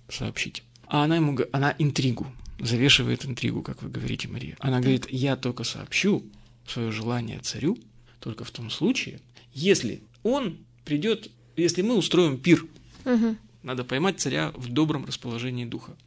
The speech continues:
Speaker 1: «Пусть на этот пир придет мой царь, мой муж и его любимый, э, понимаете, царедворец Аман. И вот на этом пиру я сообщу свое желание».
Speaker 2: Так.
Speaker 1: Видите, то есть она как бы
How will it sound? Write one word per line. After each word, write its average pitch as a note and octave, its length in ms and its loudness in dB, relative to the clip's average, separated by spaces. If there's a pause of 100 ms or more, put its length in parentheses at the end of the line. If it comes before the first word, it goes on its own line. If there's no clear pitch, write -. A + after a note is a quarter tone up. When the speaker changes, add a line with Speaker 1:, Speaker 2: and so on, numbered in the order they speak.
(200)
Speaker 1:
«Пусть - 380 2
на C#3+ 180 0
этот - 220 -4
пир C4 240 4
придет B2 460 -2
мой - 160 -10
царь, - 280 -2 (260)
мой A#2+ 120 -6
муж F3+ 360 -4 (320)
и B3 320 2
его C#3+ 600 -2
любимый, C3+ 720 -2 (180)
э, A#2+ 260 -4 (120)
понимаете, A#2 460 -6
царедворец B2 680 -2 (160)
Аман. C3+ 440 -4 (380)
И E3+ 100 8
вот D3+ 220 4
на C#3+ 80 -6
этом - 340 -10
пиру D#3+ 460 0 (160)
я D3+ 340 0
сообщу - 560 -4
свое C3+ 320 -2
желание». - 380 -8
Speaker 2:
Так. - 280 -10 (360)
Speaker 1:
Видите, E3+ 260 4
то - 80 0
есть - 160 0
она C#3 300 -4
как D3+ 200 -2
бы C#3+ 220 -2